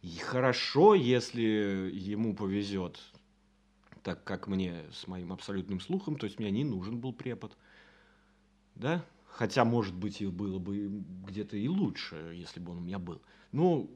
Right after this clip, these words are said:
ничего, я сам все это самое, у меня самого все получилось.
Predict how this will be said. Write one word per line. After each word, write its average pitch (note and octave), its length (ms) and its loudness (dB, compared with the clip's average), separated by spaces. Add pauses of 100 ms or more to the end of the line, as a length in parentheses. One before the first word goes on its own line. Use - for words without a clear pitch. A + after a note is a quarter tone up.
ничего, C#3 520 0
я F#2+ 120 -2
сам F2+ 240 -8
все - 240 -12 (100)
это - 180 -18
самое, - 380 -14 (1400)
у - 60 -8
меня F#2+ 200 0
самого G2+ 360 -4
все - 160 -10
получилось. E2+ 680 -8